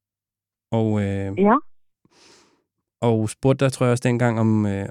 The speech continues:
Speaker 1: om du havde lavet værker, der kun var lyd, og ikke, øh, var en del af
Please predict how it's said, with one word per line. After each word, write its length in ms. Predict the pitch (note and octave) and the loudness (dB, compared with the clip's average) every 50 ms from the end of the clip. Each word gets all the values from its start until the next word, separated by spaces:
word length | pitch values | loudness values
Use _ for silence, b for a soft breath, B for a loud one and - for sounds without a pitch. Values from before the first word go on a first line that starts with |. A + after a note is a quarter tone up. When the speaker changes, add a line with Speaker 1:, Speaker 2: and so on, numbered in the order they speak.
| - _ | -12 _
Speaker 1:
om 180 | - A2+ A2 | -8 -8 -6
du 100 | A2 A2 | -4 -2
havde 180 | G#2+ A2 G#2+ G2+ | -2 -2 -2 -2
lavet 320 | G#2 G#2+ A2+ A#2+ B2+ A#2 | -2 0 0 0 0 0
værker, 240 | A2+ G#2 G#2+ G#2+ A2+ | -2 -2 -2 -2 -4
der 160 | A2+ - A2 | -4 -4 -6
kun 360 | - - A2+ A#2+ A#2+ B2 B2 - _ _ _ _ _ - - - - | -6 -2 -2 0 0 -2 -4 -6 _ _ _ _ _ -20 -20 -18 -10
var 440 | - A2 G#2+ G#2 G2+ G2+ - - _ _ _ _ _ - - A2+ | -4 -2 -2 -2 -2 -4 -8 -12 _ _ _ _ _ -14 -6 -4
lyd, 160 | A2 G#2+ - - - _ _ - | -4 -4 -4 -6 -14 _ _ -10
og 180 | - A2 G2+ G2+ | -8 -6 -4 -4
ikke, 460 | G#2+ G#2+ A#2 A#2+ A2+ G#2 G2 G2 G2 G2 | -4 -4 -4 -4 -4 -4 -4 -6 -8 -10
øh, 160 | - - - | -10 -10 -10
var 80 | G#2 | -8
en 100 | G2+ G2 | -8 -6
del 280 | F#2+ A2 G#2+ - - A2+ | -6 -6 -8 -8 -8 -8
af 220 | G2+ G2 G2 G2 | -8 -8 -8 -10